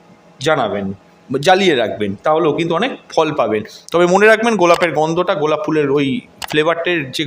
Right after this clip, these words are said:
স্মেল সেটা যেন পুরো বাড়ির মধ্যে ছড়ায়। অশুভ ঠিকানা যদি চেঞ্জ না করেন বা এই প্রতিকারগুলো না করেন কি হতে পারে?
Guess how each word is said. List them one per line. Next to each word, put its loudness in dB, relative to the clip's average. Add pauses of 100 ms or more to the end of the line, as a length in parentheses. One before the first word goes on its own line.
স্মেল -2
সেটা -6
যেন -2
পুরো -2
বাড়ির -2
মধ্যে -4
ছড়ায়। -6 (680)
অশুভ -2 (140)
ঠিকানা -2 (120)
যদি -2 (400)
চেঞ্জ -2
না 0
করেন -2
বা 0
এই 0
প্রতিকারগুলো -2
না -4
করেন -2
কি -6
হতে -4
পারে? -6